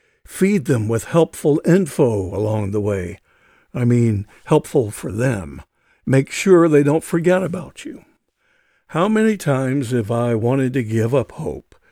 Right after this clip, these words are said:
only to see what I thought was a dead opportunity come back to life? I'd get a call or an email and be told that they want to see us and see us now,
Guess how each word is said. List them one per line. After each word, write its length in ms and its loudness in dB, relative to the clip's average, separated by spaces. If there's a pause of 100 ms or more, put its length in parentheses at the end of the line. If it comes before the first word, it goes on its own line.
(360)
only 360 4
to 140 0
see 340 2
what 220 -4
I 180 -2
thought 480 -2
was 180 -2
a 120 -4
dead 340 -2
opportunity 840 -2 (340)
come 240 0
back 300 -8
to 100 -6
life? 640 -10 (720)
I'd 140 0
get 160 6
a 80 2
call 500 4
or 160 2
an 80 2
email 720 2 (140)
and 120 -6
be 140 -2
told 520 4
that 180 -4 (320)
they 100 2
want 240 2
to 60 2
see 320 0
us 220 -8
and 120 -10
see 260 0
us 160 -2
now, 540 -6